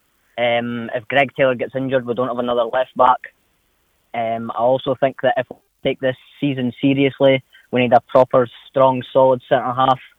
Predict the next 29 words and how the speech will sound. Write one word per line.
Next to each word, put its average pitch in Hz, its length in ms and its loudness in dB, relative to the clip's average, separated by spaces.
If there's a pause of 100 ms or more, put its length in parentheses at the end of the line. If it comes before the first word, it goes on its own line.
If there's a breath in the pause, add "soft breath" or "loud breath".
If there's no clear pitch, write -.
(420)
Um, 113 600 -2 (220)
Julian 135 460 4
and 123 100 2
Ajer 127 240 2
have 127 140 -2
been 120 160 -8
getting 120 260 -2
bullied 131 380 -4
even 127 520 -4 (120)
by, 120 420 4 (580 soft breath)
um, 110 840 0 (240)
Kabamba 117 560 2
and 107 180 -10
Dykes 127 360 -6
in 120 160 -6
our 117 100 -4
own 120 180 -4
league, 120 220 -6
although 113 280 -2
Dykes 113 280 -8
is 110 100 -8
away 117 220 -2
now, 110 240 -6
and 107 340 -6 (100)
Ekpiezu 117 600 0
last 120 240 6
season 120 280 -2
as 110 120 -4
well. 117 260 6